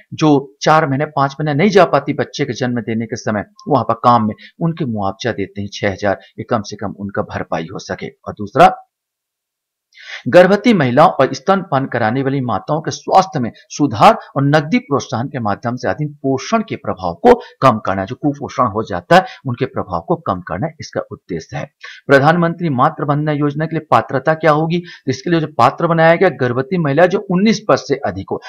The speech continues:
अठारह वर्ष से कम होगा तो नहीं मिलेगा भाई, उन्नीस वर्ष से अधिक हो तो वही इस, वही इस योजना का लाभ उठा सकती है। अठारह वर्ष से पहले तो, पहले तो वैसे शादी च नहीं होता,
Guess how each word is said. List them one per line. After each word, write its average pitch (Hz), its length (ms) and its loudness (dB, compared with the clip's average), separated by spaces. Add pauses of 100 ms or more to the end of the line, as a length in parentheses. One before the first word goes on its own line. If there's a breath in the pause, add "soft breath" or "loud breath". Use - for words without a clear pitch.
(140 loud breath)
अठारह 160 340 6
वर्ष 208 200 6
से 202 80 2
कम 185 220 2
होगा 180 220 2
तो 180 100 -2
नहीं 135 140 0
मिलेगा 113 320 0
भाई, 98 180 -2 (240 loud breath)
उन्नीस 208 360 2
वर्ष 180 160 4
से 190 60 2
अधिक 127 420 -2
हो 196 80 10
तो 190 120 0
वही 151 360 0
इस, 139 120 -6 (380)
वही 151 240 0
इस 156 180 -6
योजना 151 260 -2
का 151 120 -4
लाभ 135 200 6
उठा 131 260 2
सकती - 360 -6
है। 101 80 -2 (220 loud breath)
अठारह 131 340 6
वर्ष 170 200 4
से 175 140 -2
पहले 143 360 2
तो, 180 300 -2
पहले 151 380 0
तो 175 100 -4
वैसे 165 220 0
शादी 160 320 4
च - 120 -8
नहीं 170 140 -2
होता, 165 300 4